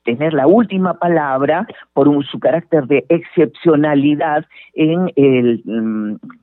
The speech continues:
el tema de bancos. Pero si así fuera, le daríamos un estatus diferente,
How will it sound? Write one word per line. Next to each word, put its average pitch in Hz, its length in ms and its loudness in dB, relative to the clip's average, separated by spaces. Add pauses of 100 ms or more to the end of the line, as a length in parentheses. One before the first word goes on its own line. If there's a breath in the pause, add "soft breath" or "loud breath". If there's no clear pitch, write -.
(140)
el 107 160 -12
tema 151 240 -2
de 151 80 2
bancos. 214 420 0 (240 loud breath)
Pero 151 180 0
si 165 100 -2
así 247 200 -6
fuera, 202 360 2
le 160 140 2
daríamos 135 480 -2
un 160 120 0
estatus 139 460 -4
diferente, 156 800 0